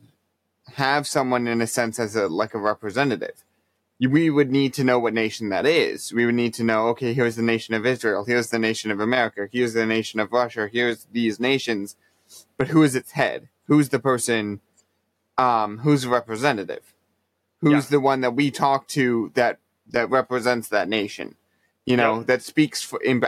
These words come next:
Speaker 1: on behalf of that nation? Um,
Speaker 2: Yeah.
Speaker 1: I don't know.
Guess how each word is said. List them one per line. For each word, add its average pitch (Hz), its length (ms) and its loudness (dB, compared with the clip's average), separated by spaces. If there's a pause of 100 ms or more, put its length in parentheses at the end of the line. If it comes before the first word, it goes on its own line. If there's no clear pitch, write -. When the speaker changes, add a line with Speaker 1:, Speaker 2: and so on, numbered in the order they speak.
(120)
Speaker 1:
on 117 220 2
behalf 127 400 -4
of 110 120 -20
that 85 160 -2
nation? 78 460 -10 (720)
Um, 117 520 0 (1900)
Speaker 2:
Yeah. 90 100 -2
Speaker 1:
I 104 40 0
don't 110 100 0
know. 131 220 0